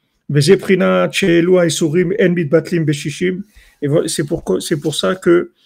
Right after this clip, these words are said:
ces interdictions-là, elles s'annulent pas dans soixante. Dehainu, she'en nechnaim ben mitbatlim al yedei haesh. C'est-à-dire, ils sont pas soumis, ils sont pas annulés avec le,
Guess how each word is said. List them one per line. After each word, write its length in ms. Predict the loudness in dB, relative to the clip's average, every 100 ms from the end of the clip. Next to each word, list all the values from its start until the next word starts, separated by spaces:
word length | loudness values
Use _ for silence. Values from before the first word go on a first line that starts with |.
| _ _ _
ces 480 | 0 4 4 4 0
interdictions-là, 880 | 0 -2 -2 -4 -2 0 0 0
elles 80 | -2
s'annulent 420 | -2 0 0 -2
pas 160 | -2 -2
dans 140 | -2
soixante. 560 | -2 -4 -8 -4 -4 -2
Dehainu, 540 | 0 2 4 2 0 -4 _ _
she'en 280 | -6 2 4
nechnaim 580 | 4 2 0 2 2 2
ben 120 | 0
mitbatlim 540 | -2 0 -2 0 -2 0
al 120 | 0
yedei 180 | 2 4
haesh. 380 | 4 0 -4 _ _ _ -8
C'est-à-dire, 220 | -4 -2
ils 60 |
sont 200 | -2 -4
pas 160 | -2 -4
soumis, 540 | -2 -2 0 2 0 -4 _ _
ils 80 | -8
sont 200 | -4 -4
pas 200 | -4 -6
annulés 540 | -4 -2 0 4 2 0
avec 320 | -2 0 0
le, 320 | 2 2 2